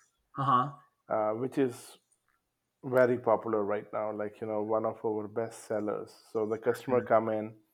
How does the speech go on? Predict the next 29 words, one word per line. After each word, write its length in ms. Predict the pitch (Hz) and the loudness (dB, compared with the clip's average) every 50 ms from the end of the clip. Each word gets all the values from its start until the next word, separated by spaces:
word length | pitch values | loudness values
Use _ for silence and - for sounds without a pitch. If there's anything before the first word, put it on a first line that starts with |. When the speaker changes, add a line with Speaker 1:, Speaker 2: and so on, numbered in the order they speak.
| _ _ _ _ _ _ _ _ _ _ _ _ _ _ - | _ _ _ _ _ _ _ _ _ _ _ _ _ _ -2
Speaker 2:
we 160 | 120 123 123 | 0 2 2
made 540 | 120 120 120 123 127 131 131 131 120 - - - _ _ _ _ _ _ - - | 2 2 2 4 4 6 4 4 2 -2 -10 -12 _ _ _ _ _ _ 0 4
the 120 | 120 110 | 4 8
ice 320 | 120 123 123 123 123 - | 10 10 8 8 6 2
cream 280 | - - 135 123 123 120 | -6 -2 -2 0 0 -2
from 280 | 120 - - 123 117 117 | -2 2 2 2 4 4
the 80 | 117 117 | 2 0
scratch 640 | 117 - - - - 123 113 107 107 107 107 - - - - - _ _ - | 0 -2 -12 -4 2 4 6 6 6 4 2 -2 -10 -16 -18 -18 _ _ -6
in 160 | 120 120 120 | -6 -6 -4
front 300 | 120 - 123 117 117 113 | -2 2 2 2 4 2
of 160 | 120 107 - - | 0 0 0 -4
the 80 | 110 | -8
customer. 580 | 107 - 117 - - - - 113 107 - 107 _ _ _ _ _ _ _ _ - - | -6 -6 -8 -8 -8 -14 -16 -14 -14 -14 -16 _ _ _ _ _ _ _ _ -12 -8
Speaker 1:
Uh-huh. 280 | 127 127 120 110 107 110 120 - _ _ _ _ _ - - | -6 -4 -4 -4 -4 -6 -8 -14 _ _ _ _ _ -12 -6
Speaker 2:
Like, 280 | 98 113 113 117 - | -2 -2 -2 -2 -2
you 80 | 123 120 | -2 0
know, 140 | 113 113 113 | 2 2 0
it's 160 | 113 113 - | 0 -2 -4
just 280 | - 131 123 120 - 131 | -4 -4 -4 -2 -2 -4
we 60 | 123 | -2
put 240 | 123 - 120 113 - | 0 0 0 4 4
a 100 | 113 110 | 2 4
milk 380 | 113 117 117 117 117 120 - - | 4 2 2 2 2 -2 -4 0
base 300 | 123 117 117 113 - - | 2 2 2 0 2 4
on 180 | 110 107 107 110 | 4 4 4 2
it. 120 | 110 110 - - | -2 -4 -4 -4
It's 240 | 143 139 139 - - | -4 -4 -4 -4 0
no 180 | 131 131 135 | 2 2 4
nitrogen, 840 | 135 131 127 123 120 120 - 131 123 120 107 123 120 120 120 120 120 | 6 6 6 6 6 4 2 2 2 2 2 2 0 0 0 -2 -6